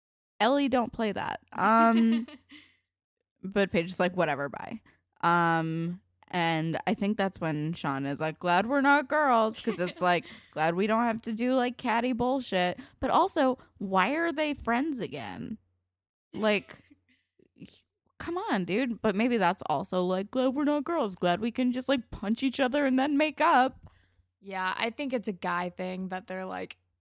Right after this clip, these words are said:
Speaker 3: "Whatever, I'm gonna get over this weird party thing that happened, I guess." Um, and also, Paige says, "New year, new look, new Paige" at one point in the episode, and it's great. And, but she's still freaking out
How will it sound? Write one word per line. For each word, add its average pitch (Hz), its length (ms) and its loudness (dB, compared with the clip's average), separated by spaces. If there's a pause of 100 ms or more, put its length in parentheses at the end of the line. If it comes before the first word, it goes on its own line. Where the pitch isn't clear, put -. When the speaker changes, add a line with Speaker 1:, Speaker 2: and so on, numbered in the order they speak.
Speaker 3:
"Whatever, 202 360 -4
I'm 196 120 -4
gonna 190 160 -4
get 190 220 -8
over 190 240 -4
this 190 220 -8
weird 185 800 -8 (160)
party 202 440 -8
thing 262 240 -4
that 311 160 -4
happened, 381 600 -2
I 370 60 -6
guess." 370 480 -6 (500)
Um, 233 680 2 (480)
and 285 160 0
also, 277 640 4 (240)
Paige 240 320 -2
says, 202 420 -4
"New 208 140 -6
year, 190 180 -8
new - 160 -12
look, 196 200 -12
new 98 100 -14
Paige" - 460 -14
at - 120 -10
one - 200 -10
point - 340 -12 (100)
in 262 220 -4
the - 100 -6
episode, 208 540 -4 (160)
and 190 180 -12
it's - 100 -18
great. 101 300 -14 (640)
And, 226 720 2
but 240 300 4
she's 233 220 -4
still 226 580 0 (380)
freaking 196 340 -8
out 185 460 -8